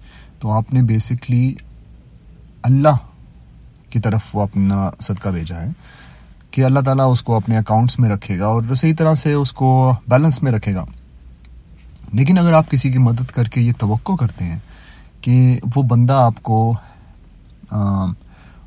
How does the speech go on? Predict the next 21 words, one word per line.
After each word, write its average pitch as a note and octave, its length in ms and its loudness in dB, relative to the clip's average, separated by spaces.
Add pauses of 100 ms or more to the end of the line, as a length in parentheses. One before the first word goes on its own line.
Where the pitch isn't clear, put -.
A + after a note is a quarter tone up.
(160)
اس B2+ 140 -2
کے C3 100 0
جواب B2 320 4
میں C3 120 4
کچھ B2 220 -4
آپ A2 180 2
کی A#2 60 -2
مدد A2+ 340 0
کرے G2 280 -4
گا F#2 260 -4
یا G#2 220 -2
پھر G#2+ 200 -4
آپ، A2+ 500 -2
آ، A2 260 0 (400)
کے A#2 100 -4
دیے G#2+ 280 0
کو A2 160 -2
اس - 140 -4
نے A#2 60 2
بلا G2+ 320 2
دیا F#2+ 360 0